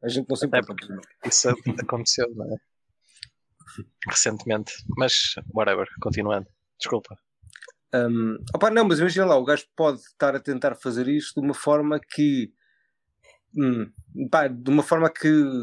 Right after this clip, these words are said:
Speaker 1: isto não, obviamente não é uma forma direta, mas, hum, isto, quer dizer, isto é, isto é mais uma pergunta do que uma afirmação até. Será que é possível o valor das ações, das ações dele estarem,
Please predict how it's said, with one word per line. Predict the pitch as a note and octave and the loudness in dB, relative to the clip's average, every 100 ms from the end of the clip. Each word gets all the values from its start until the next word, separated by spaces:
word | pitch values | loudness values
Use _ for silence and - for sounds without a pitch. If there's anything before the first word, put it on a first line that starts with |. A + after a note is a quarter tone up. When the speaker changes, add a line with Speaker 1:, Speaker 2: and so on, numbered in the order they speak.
| A2 A2 | -4 -4
Speaker 1:
isto | B2+ - | -2 0
não, | C#3 C3+ C3+ | 2 2 2
obviamente | C#3+ A#2+ D3 | 0 0 0
não | D#3 | 2
é | |
uma | C#3 | 2
forma | - B2+ C3 | 2 2 2
direta, | D3 E3+ B2+ | 4 2 0
mas, | B2+ C#3 D3 - - - - - - C3 | 0 0 -2 -8 -14 -14 -14 -8 2 4
hum, | B2+ A#2+ A2+ - - - _ _ _ _ _ - F3+ | 4 0 -6 -10 -16 -18 _ _ _ _ _ -14 -4
isto, | F3 - F3+ D3+ | -2 2 2 2
quer | G3 | 2
dizer, | D3+ | 4
isto | D3 F#3+ | 4 2
é, | F#3 | 2
isto | - | 2
é | |
mais | F#3 F3 | 2 2
uma | F#3 | 0
pergunta | D3+ D3 D#3+ E3 | 0 0 0 -2
do | |
que | D3+ | -2
uma | E3 | 0
afirmação | D3+ D3 D#3+ - B2 | 0 -2 -6 -2 -2
até. | A2+ A2+ - _ _ _ | -2 -8 -12 _ _ _
Será | - D#3+ F3+ | -2 2 2
que | F#3+ | 0
é | |
possível | - - - E3+ D#3 D3 C#3+ C#3+ | -12 -12 -6 -2 -2 -2 -4 -4
o | B2+ | -2
valor | A#2+ C3+ D3+ | 0 2 2
das | C3+ C#3+ C#3 | 0 0 0
ações, | C#3 C#3 | -4 0
das | C3 B2 | 0 0
ações | C3+ B2 | 0 -2
dele | G#2 B2+ C3+ B2+ _ _ _ _ _ _ - | 0 -2 -2 -6 _ _ _ _ _ _ -16
estarem, | - D3 C#3 | 0 2 2